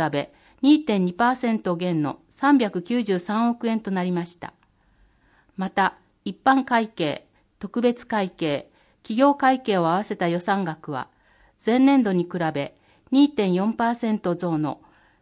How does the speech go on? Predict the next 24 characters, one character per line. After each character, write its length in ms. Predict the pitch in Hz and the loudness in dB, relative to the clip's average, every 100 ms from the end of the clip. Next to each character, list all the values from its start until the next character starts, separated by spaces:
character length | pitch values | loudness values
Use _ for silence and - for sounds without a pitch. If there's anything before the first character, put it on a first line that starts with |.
| - | -4
七 180 | 202 262 | 0 2
百 240 | 277 285 | 0 -2
三 280 | - 247 247 | 0 2 4
十 180 | 202 185 | 2 0
四 300 | 196 202 175 | 0 0 -2
億 380 | 160 147 135 - _ _ - | -4 -8 -10 -12 _ _ -6
九 220 | 254 269 | -2 0
千 260 | 269 247 | 0 -2
八 160 | 226 233 - | -2 -6 -4
百 220 | 208 - | -8 -6
三 300 | - 233 233 | -4 0 0
十 160 | 202 180 | 0 0
二 120 | 190 | 0
万 280 | 190 160 160 | 0 0 -2
二 80 | |
千 280 | 170 233 220 | -2 0 0
円 140 | 202 202 | -2 -4
と 140 | 240 | -4
な 120 | 202 | -4
り 80 | 170 | -4
ま 140 | 151 | -6
し 100 | 160 | -8
た。 140 | - - _ _ _ _ _ _ _ _ _ _ _ _ _ _ _ - _ _ _ _ _ _ _ | -16 -20 _ _ _ _ _ _ _ _ _ _ _ _ _ _ _ -20 _ _ _ _ _ _ _
一 160 | 220 | -8